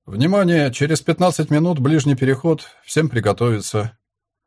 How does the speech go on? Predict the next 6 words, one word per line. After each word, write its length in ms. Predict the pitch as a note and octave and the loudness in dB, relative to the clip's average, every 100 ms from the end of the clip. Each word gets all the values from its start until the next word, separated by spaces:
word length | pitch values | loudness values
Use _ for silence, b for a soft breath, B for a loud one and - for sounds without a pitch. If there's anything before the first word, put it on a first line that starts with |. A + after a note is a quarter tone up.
| _ | _
Раздался 600 | - G#2 A#2+ E3 G3 - | -2 0 0 -2 -2 0
из 180 | B2+ A#2 | 0 2
него 240 | A#2 B2+ | 2 2
чей-то 360 | D#3+ - C#3 A2+ | -2 -4 -4 -4
грубый 360 | F#2+ A2+ G#2+ F#2+ | -4 -4 -6 -8
голос. 500 | D#2+ C#2 - - | -10 -10 -12 -14